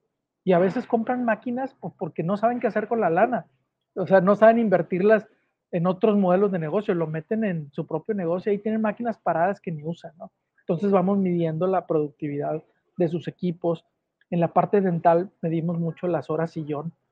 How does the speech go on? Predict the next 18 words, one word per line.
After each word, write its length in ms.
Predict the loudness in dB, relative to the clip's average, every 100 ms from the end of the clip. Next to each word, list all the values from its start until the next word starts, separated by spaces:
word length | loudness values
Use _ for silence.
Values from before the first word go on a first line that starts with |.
| _ _
o 20 |
sea, 140 | -6 0
cuántas 400 | 2 2 0 0
consultas 500 | 0 0 -4 -6 -2
puedes 280 | 0 0
tener 260 | -2 0 -2 2
por, 300 | 2 2 -4 _ _ -2
por 320 | 0 0 -8
consultorio 800 | 0 0 0 0 6 6 6 0 -6 -20 _ _ _ _
y 100 | -8
cuántas 500 | 2 6 6 6 2
estás 300 | 0 -4 -4
teniendo 500 | 0 0 0 -2 -4
para 200 | -2 0
ver 160 | -2 -4
cuántas 480 | 0 0 2 -2 -2
horas 300 | -2 -2 -4
estás 380 | -6 -4 -4